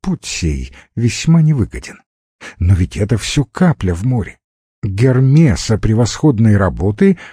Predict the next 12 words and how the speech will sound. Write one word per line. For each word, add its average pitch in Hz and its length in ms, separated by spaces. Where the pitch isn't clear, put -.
Спицер - 720
всё 151 240
же 131 120
успел 110 520
забрать. - 580
Скоро - 580
об 95 120
этом 135 240
узнает 151 540
весь 170 320
Рим. 147 360
Вчера, 87 640